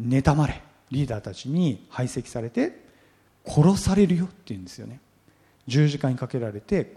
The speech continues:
殺されるよ。でも、復活するからね」。これをイエス様は最初に言ったわけです。つまりどういうことを言いたいかというと、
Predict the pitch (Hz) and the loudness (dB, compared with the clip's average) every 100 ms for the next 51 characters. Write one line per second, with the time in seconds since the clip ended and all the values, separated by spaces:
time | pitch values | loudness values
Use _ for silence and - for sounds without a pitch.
0 | - 107 - 101 101 110 160 _ _ _ | -10 -8 -8 -10 -12 -12 -12 _ _ _
1 | _ _ _ _ 131 202 190 196 - - | _ _ _ _ 6 6 8 4 2 -8
2 | - _ - - _ - 240 233 - 202 | -20 _ -16 -16 _ -4 -2 -2 -2 0
3 | 196 110 101 117 120 _ _ _ _ _ | 0 -2 -10 -12 -14 _ _ _ _ _
4 | _ _ _ _ - 226 233 294 262 - | _ _ _ _ 0 0 2 0 0 -2
5 | - _ - 110 - 98 98 175 165 - | -18 _ -12 -10 -10 -12 -8 -4 -4 -6
6 | - _ - - 190 185 190 202 254 - | -20 _ -12 -6 -4 -4 -2 4 4 2
7 | - - 104 - 92 107 110 - - _ | -6 -8 -8 -8 -14 -12 -16 -18 -20 _
8 | _ _ _ _ _ - - - _ _ | _ _ _ _ _ -20 -20 -20 _ _
9 | _ - - 156 104 233 339 131 104 107 | _ -12 -2 -2 2 2 4 2 -2 -2
10 | 131 98 - 92 - 131 - - | -4 -6 -10 -2 4 4 2 -16